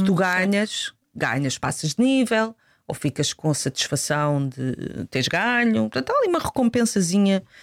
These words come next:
Speaker 2: logo. Tudo isto são coisas que o mundo real não oferece sempre.
Speaker 1: Hum.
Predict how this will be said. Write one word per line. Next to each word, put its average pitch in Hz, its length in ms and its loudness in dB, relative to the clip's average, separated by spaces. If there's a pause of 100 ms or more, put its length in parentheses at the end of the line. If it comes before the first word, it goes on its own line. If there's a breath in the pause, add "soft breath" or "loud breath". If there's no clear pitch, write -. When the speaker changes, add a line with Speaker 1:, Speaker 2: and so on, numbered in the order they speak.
(320 loud breath)
Speaker 2:
logo. 139 400 2 (1000 soft breath)
Tudo 294 280 4
isto 285 280 2
são 277 200 2
coisas 254 480 2
que 285 100 0
o 277 40 6
mundo 254 220 4
real 220 260 2
não 208 200 4
oferece 175 340 0
sempre. 135 400 -4
Speaker 1:
Hum. 185 120 -10